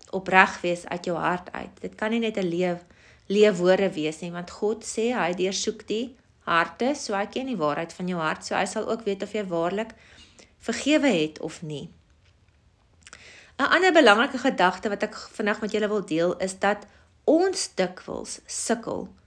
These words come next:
om onsself te vergewe vir iets doms wat ons aangevang het. Ons moet pas op dat ons nie 'n deur van onvergewingsgesindheid oophou vir die vyand in ons lewe, omdat ons onsself nie kan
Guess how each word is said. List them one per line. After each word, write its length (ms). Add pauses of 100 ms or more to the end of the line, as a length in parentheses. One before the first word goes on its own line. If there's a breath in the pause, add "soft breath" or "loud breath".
(200)
om 180
onsself 600
te 100
vergewe 540
vir 160
iets 260
doms 500 (720 soft breath)
wat 220
ons 280
aangevang 560
het. 280 (1200)
Ons 320
moet 160
pas 300
op 200
dat 200
ons 400
nie 380 (260 soft breath)
'n 220
deur 260
van 200
onvergewingsgesindheid 1200
oophou 320
vir 120
die 160
vyand 380
in 140
ons 220
lewe, 380
omdat 240
ons 180
onsself 640
nie 160
kan 300